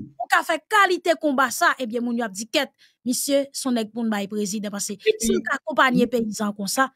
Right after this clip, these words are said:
ebyen, nan lòt domèn yo, kanmèm li genyen dè zekspè ki bò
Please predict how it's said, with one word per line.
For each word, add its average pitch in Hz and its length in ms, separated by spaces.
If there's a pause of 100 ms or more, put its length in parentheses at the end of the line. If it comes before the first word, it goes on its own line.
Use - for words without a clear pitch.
(200)
ebyen, 226 240
nan 208 140
lòt 277 240
domèn 247 320
yo, 226 100
kanmèm 247 400 (320)
li 254 140
genyen 240 460 (260)
dè 233 240
zekspè 320 640
ki 285 140
bò 247 100